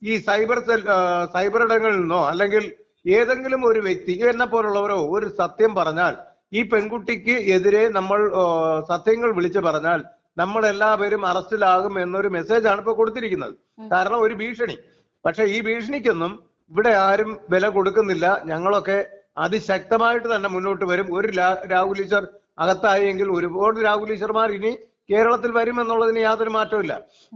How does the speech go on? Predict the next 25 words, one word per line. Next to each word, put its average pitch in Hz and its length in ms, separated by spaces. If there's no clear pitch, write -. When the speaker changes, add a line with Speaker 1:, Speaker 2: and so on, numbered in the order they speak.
Speaker 1:
അപ്പോ 175 520
ആരെയും 226 680
ഒതുക്കിക്കളയാമെന്ന് 208 920
ആരും 185 420
ചിന്തിക്കേണ്ട. 180 420
അത്, 170 400
ആ, 151 160
ഭരണകൂടമായിക്കോട്ടെ, 190 880
പോലീസ് 175 380
ആയിക്കോട്ടെ, 190 600
മറ്റ് 220 380
തലത്തിലുള്ള 196 420
ഈ 190 140
പെൺകുട്ടി 185 460
ആയിക്കോട്ടെ. 196 640
അപ്പൊ 202 140
ആരായാലും 226 580
നിങ്ങൾ 185 360
തെറ്റ് 185 260
ചെയ്തിട്ടുണ്ടെങ്കിൽ, 190 840
ഉപ്പ് 165 400
തിന്നിട്ടുണ്ടെങ്കിൽ 185 580
വെള്ളം 175 360
കുടിച്ചേ 175 320
പറ്റൂ. 190 440